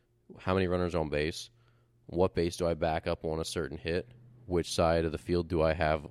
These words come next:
to cover on a bunt? Um, where am I throwing the ball if I get a comebacker? You know, who's on first? You know, who's on second? Like, what are the runners?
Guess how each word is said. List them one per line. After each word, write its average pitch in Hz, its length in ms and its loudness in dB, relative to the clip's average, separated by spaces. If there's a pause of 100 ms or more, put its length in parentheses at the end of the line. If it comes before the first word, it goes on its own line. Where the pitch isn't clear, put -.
to - 80 -8
cover 82 280 2
on 80 120 2
a 80 40 0
bunt? 78 360 0 (580)
Um, 76 400 -2 (160)
where 90 240 2
am 92 100 2
I 90 80 2
throwing 90 300 0
the 90 60 0
ball 82 280 4
if - 80 -2
I 90 80 0
get 87 100 2
a - 40 -4
comebacker? 78 600 -2 (580)
You 85 100 -8
know, 76 300 -6 (120)
who's 101 340 -2
on 95 200 0
first? - 560 -6 (360)
You 82 80 -6
know, 76 100 -2
who's 87 240 -6
on 98 120 -2
second? 80 440 -6
Like, 78 100 -6
what 87 140 0
are 95 60 2
the 98 80 0
runners? 85 480 -4